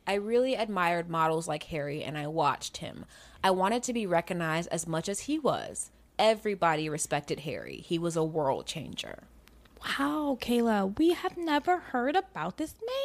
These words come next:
Speaker 2: man.
Speaker 1: Of course not. Mainstream media isn't gonna tell us how amazing Harry was. They're just not.
Speaker 2: <sighs> So disrespectful.
Speaker 1: Yeah, shout out to Sashin and Tati again for bringing our attention to this amazing man.
Speaker 2: Shout out to you guys. I love Harry.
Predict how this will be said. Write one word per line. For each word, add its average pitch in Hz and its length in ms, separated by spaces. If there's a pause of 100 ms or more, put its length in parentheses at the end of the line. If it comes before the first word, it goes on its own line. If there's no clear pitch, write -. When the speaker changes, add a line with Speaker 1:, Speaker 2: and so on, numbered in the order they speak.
(180)
Speaker 2:
man. 180 320
Speaker 1:
Of - 160
course 226 400
not. 156 220
Mainstream 254 460
media 208 360
isn't 247 300
gonna 208 260
tell 185 320
us 170 160
how 160 200
amazing 143 560
Harry 131 280
was. 69 440
They're - 100
just 392 200
not. 415 260
Speaker 2:
<sighs> - 420 (160)
So - 160
disrespectful. 160 960 (240)
Speaker 1:
Yeah, 202 280
shout 330 240
out 381 60
to 339 80
Sashin 285 720 (200)
and 233 560
Tati 254 460
again 185 500
for 139 600 (220)
bringing 190 220
our 156 60
attention 156 400
to 156 60
this 143 200
amazing 127 380
man. - 100
Speaker 2:
Shout 508 300
out 311 200
to 247 100
you 202 200
guys. 190 600
I 330 140
love 349 320
Harry. 196 1040